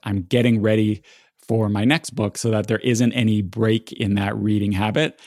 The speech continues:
It's just, I put down one book and I pick up the next wa-, one when it's,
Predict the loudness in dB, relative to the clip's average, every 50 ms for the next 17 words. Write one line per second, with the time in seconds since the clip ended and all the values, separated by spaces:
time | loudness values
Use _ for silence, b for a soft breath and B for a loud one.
0 | b b b b b -4 0 0 -2 -2 -2 -8 _ -6 -6 -2 0 -2 0 0
1 | 0 0 0 2 2 2 2 2 0 0 0 0 -2 -2 -2 -2 -4 -4 -4 -4
2 | -6 -4 -2 -2 -2 -2 -4 -6 -8 -6 -6 -6 -8 _ -8 -6 -2 -2 0 0
3 | 0 0 0 -2 -2 -4 -10